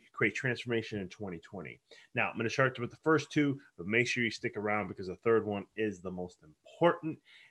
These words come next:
and we'll get right into this. So looking at, you know, twenty twenty, it's here already. I mean, I can't believe it. You know, it, it,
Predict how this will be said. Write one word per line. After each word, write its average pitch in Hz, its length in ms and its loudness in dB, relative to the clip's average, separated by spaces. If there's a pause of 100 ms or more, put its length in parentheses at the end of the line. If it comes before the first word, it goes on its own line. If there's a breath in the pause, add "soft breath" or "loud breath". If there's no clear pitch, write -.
and 87 100 -8
we'll 92 80 -4
get - 200 -8 (180)
right 104 260 2
into 95 320 0
this. 69 320 -14 (400 soft breath)
So 156 400 8 (560 soft breath)
looking 214 600 2
at, 131 340 0 (540 loud breath)
you 131 100 -4
know, 113 200 -4
twenty 175 200 2
twenty, 139 240 -2
it's - 140 -8
here 165 160 -6
already. 76 260 -8
I 69 60 -12
mean, 95 120 -8
I 98 40 -6
can't 123 260 -4
believe 107 300 -2
it. 104 200 -2
You 98 140 -10
know, 85 80 -8
it, 82 240 -10
it, - 200 -14